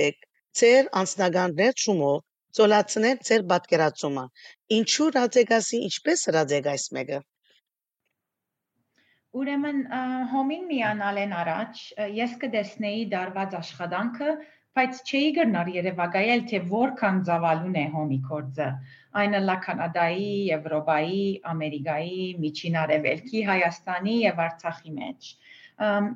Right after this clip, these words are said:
Speaker 2: ինչպես որ ըսի քիչ մը առաջ, ես պիտի ուզեի շատ ավելի ժամանակ տրամադրել և ավելիով օգտակար դառնալ այս հսկայական աշխատանքին,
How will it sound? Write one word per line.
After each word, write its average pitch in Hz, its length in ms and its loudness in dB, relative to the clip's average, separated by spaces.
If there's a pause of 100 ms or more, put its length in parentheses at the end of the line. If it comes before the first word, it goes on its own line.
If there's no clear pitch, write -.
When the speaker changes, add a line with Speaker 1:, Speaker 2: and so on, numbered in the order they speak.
(140)
Speaker 2:
ինչպես 302 400 4
որ 254 220 0
ըսի 208 200 -4
քիչ 233 280 -10
մը 190 120 -2
առաջ, 185 400 0
ես 208 200 -2
պիտի 196 300 -6
ուզեի 214 440 0
շատ 262 320 0
ավելի 180 320 0
ժամանակ 175 500 -2
տրամադրել 170 640 -2 (280)
և 202 240 0
ավելիով 196 560 2
օգտակար 160 520 -2
դառնալ 170 460 0
այս 165 200 -2
հսկայական 180 720 0
աշխատանքին, 170 800 0